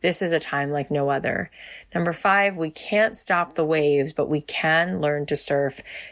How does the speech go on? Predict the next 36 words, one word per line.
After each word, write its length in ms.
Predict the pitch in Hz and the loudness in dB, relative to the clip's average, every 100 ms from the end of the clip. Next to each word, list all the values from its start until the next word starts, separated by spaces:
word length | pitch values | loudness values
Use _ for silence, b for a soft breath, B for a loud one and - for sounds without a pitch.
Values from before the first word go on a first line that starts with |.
| - | -2
Things 240 | 190 190 | 2 2
are 300 | - 170 170 | 2 4 4
as 220 | - 156 | 4 0
they 140 | 156 151 | 0 2
are, 380 | - 156 143 147 | 2 2 2 0
and 220 | - 147 | 0 -2
you 100 | 143 | 0
can 220 | 147 143 | 0 -2
be 200 | 160 247 | 0 2
with 200 | 226 - | 0 0
them 380 | 139 139 139 143 b b b - | 0 0 -2 -4 b b b 0
just 280 | 196 190 - | 2 2 0
as 240 | 170 156 | -2 0
they 160 | 151 143 | 0 0
are. 400 | - - 165 - _ - B B | -2 -4 -6 -10 _ -18 B B
Number 160 | 175 175 | 0 0
six, 300 | 165 233 - | 2 0 0
before 280 | 175 - 214 | -6 2 4
you 140 | 233 | 4
try 220 | 214 185 | 2 2
to 100 | 175 | 2
run 320 | 160 170 170 170 | 2 2 2 0
or 260 | - 151 | 0 0
resist, 560 | 147 147 - 165 147 - | 2 2 2 2 0 -2
look 280 | 156 202 - | 0 0 0
for 160 | 233 | 0
the 80 | 196 | 0
gift 360 | 160 160 151 - | 0 0 0 -4
in 140 | 156 | -4
this 140 | 139 | -4
darkness. 500 | - 143 143 143 139 | -2 -2 0 -2 -2
It's 220 | - 139 - | -2 -2 -2
here 360 | - 160 156 | 0 2 2
for 200 | 147 143 | 2 0
a 120 | 131 | 2
reason. 520 | 135 135 131 - - | 2 0 2 -2 -2